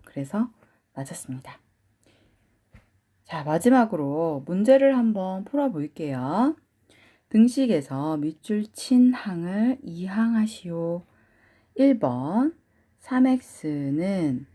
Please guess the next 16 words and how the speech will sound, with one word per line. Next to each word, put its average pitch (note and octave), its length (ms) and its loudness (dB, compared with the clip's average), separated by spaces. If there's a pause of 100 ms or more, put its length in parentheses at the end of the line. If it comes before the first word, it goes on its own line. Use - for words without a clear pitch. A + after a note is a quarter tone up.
(260)
사 E3 760 -4 (120)
더하기 C#3 680 -6 (140)
X. - 480 -6 (420)
자, - 180 -10
더하기 C4 680 4
X를 F3 1200 0
이항하래요. D#3 1120 0 (120)
왼쪽으로 F3+ 1040 0
보내라는 E3+ 520 -2
거죠. C#3+ 420 -4 (440)
식 - 240 -2
어떻게 G#3+ 360 2
쓸까요? C#3+ 560 -8 (440)
삼 C4 260 0
엑스 B3+ 760 0 (460)
빼기 C#4 580 0